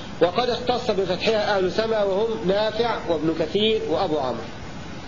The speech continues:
ويشترك معهم غيرهم في بعض الكلمات كما سيأتي تفصيله إن شاء الله. والأمثلة نحو إني أعلم،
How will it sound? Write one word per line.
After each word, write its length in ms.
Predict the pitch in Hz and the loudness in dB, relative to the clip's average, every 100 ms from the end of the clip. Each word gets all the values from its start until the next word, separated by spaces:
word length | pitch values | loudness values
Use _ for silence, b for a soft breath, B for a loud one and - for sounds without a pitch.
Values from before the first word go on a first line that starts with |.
| - - - | -12 -2 4
ويشترك 460 | 196 202 277 277 | 4 4 0 2
معهم 280 | 226 247 233 | 2 2 2
غيرهم 360 | - 202 254 247 | 2 2 2 0
في 160 | 202 | 0
بعض 240 | 196 233 226 | 0 0 0
الكلمات 500 | 190 185 190 233 240 - | 0 0 2 0 -2 0
كما 200 | 262 226 | 0 0
سيأتي 320 | 180 196 185 | 0 0 0
تفصيله 560 | 160 156 - 214 202 185 | 0 0 2 2 2 2
إن 80 | 196 | 2
شاء 260 | 175 170 117 | 2 2 0
الله. 180 | 110 101 - - - - - - - - - | -2 -4 -6 -12 -12 -12 -12 -12 -12 -12 2
والأمثلة 580 | 190 214 226 277 269 240 | 4 4 0 0 2 2
نحو 260 | 214 - 185 | 0 0 0
إني 520 | 226 220 214 208 196 | 0 2 4 4 2
أعلم، 300 | 202 196 | 2 0